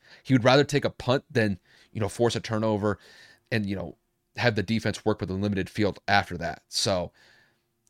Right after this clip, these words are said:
I think, I think something that we also may have to kinda take into account is if this game gets ugly, if it gets grimy, where both teams are struggling to move the ball offensively, look for special teams to play a huge factor here. We saw that in the Rams game last week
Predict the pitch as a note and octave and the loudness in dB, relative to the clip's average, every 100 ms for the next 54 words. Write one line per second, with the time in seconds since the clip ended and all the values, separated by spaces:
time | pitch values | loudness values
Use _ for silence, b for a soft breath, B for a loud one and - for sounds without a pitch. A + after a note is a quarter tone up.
0 | _ - G#2+ C#3 F3 _ _ _ G#2 - | _ -4 0 0 0 _ _ _ -6 -2
1 | D3 D#3 C3 A#2+ B2 C3 B2+ A2+ A2 A2 | -2 -2 -2 0 2 2 0 -4 -4 -4
2 | A#2 F#2+ A2 G2+ F#2 F2 G#2+ G#2 - F#2 | -4 -4 -6 -6 -8 -2 -2 -2 -4 -6
3 | - - C#3+ D#3 D3+ C#3 A2+ - - G2 | -6 -4 -2 0 -2 -2 -6 -8 -4 -2
4 | A#2 G2 - A#2+ A#2+ - - F#2 F#2+ G#2 | 0 -4 -4 -6 -6 -6 -4 -2 0 -2
5 | A#2+ A#2+ G2 F2 G2 A#2 - A#2 F#2 - | -6 -2 -4 0 0 -2 -4 -8 -6 -4
6 | G2 G#2 F#2+ F#2+ G#2 F2+ F#2+ F#2+ F2+ F#2 | -2 -2 -4 -4 -6 -2 0 0 0 -6
7 | A2+ A#2+ B2+ B B B B B B B | -4 -4 -4 B B B B B B B
8 | A2 B2+ C#3 E3+ - B2 B2 C3+ B2 A#2+ | 4 4 4 0 0 0 0 -2 -2 0
9 | G#2 F#2+ - G2 G#2 - G2 F#2 D#2 - | 0 0 -4 -4 -2 2 2 0 -10 -12
10 | - _ A2 - A#2 B2 B2+ A#2+ G#2 G2 | -16 _ -2 4 4 4 2 0 0 0
11 | G#2 A2 A#2 G#2+ G#2+ A2 - B2 | -2 -2 -4 -2 0 0 -2 -6